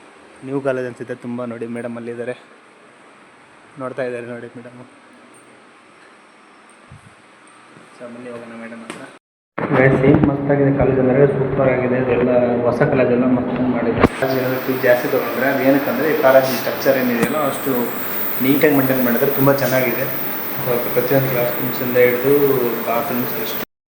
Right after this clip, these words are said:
ಬಾತ್ರೂಮ್ಸ್ ಕೂಡ ನೋಡಿ ಎಷ್ಟು ನೀಟಾಗಿ ಮಾಡಿದ್ದಾರೆ, ಸಖತ್ತಾಗಿದೆ. So ನಮ್ಮ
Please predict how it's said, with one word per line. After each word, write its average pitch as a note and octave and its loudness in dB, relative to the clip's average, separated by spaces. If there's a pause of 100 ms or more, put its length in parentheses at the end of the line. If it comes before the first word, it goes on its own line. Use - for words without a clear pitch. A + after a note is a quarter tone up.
(160)
ಬಾತ್ರೂಮ್ಸ್ C#3 0
ಕೂಡ C3+ 2 (100)
ನೋಡಿ B2+ -4
ಎಷ್ಟು B2+ -14 (100)
ನೀಟಾಗಿ B2+ -4
ಮಾಡಿದ್ದಾರೆ, A#2 -6 (640)
ಸಖತ್ತಾಗಿದೆ. B2 -8 (680)
So - -20
ನಮ್ಮ B2+ -2